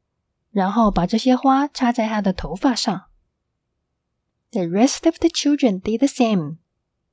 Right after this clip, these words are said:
其他的小孩也跟着做。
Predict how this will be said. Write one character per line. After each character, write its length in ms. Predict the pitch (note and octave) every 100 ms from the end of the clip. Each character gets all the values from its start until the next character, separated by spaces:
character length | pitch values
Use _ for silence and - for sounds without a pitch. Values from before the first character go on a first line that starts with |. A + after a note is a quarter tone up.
| _ _ _ _ _ _ _ _ _
其 180 | - G#3
他 100 | C#4+
的 80 | G4 A#4
小 160 | A3
孩 300 | F#3+ D#3+ E3
也 140 | - E3
跟 180 | G#3 B3
着 120 | B3+
做。 280 | - F#3